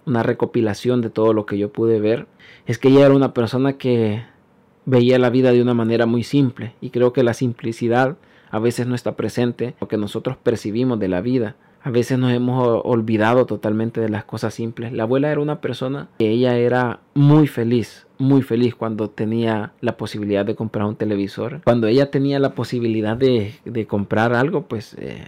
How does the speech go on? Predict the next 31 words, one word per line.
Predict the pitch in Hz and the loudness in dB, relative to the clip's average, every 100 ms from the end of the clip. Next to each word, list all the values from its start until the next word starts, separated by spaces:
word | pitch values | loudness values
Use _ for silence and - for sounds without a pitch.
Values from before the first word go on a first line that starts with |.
| 110 | -12
yo | 135 110 | -6 -2
veía | 117 117 | 2 2
la | 117 110 | 2 0
alegría | 104 92 117 113 101 | -2 -2 0 0 0
de | 101 | -2
ella. | 120 127 117 _ | -2 -4 -8 _
Cosas | - 165 170 | -6 -4 -2
tan | 180 170 | -2 -4
simples, | 151 160 156 113 107 _ | -2 -2 -2 -8 -8 _
a | - | -2
veces | 113 127 139 | 0 0 0
tan | 139 | 0
simples | 139 139 143 | 2 0 -2
como | - 117 | -2 -2
una | 123 127 | -2 -4
cacerola, | 123 117 110 117 135 170 _ _ _ _ | -6 -6 -2 0 0 -2 _ _ _ _
pero | - 117 - | -4 -2 -2
para | 107 | -2
ella | 107 120 120 104 - - - | 0 -2 -2 -6 -10 -20 -14
er-, | 110 101 | -10 -8
era | 113 110 | -6 -4
una | 127 131 | -2 0
alegría. | 110 101 135 127 - _ - | 0 2 2 2 -2 _ -4
Era | 123 143 | 2 2
una | 165 | 2
persona | 170 135 147 151 | 0 0 0 2
que | 151 | 4
le | 139 | 2
gustaba | 117 - 135 | 2 0 0
salir | 143 123 131 | 0 -2 0
mucho. | 127 143 147 - 98 | 2 2 2 -2 -16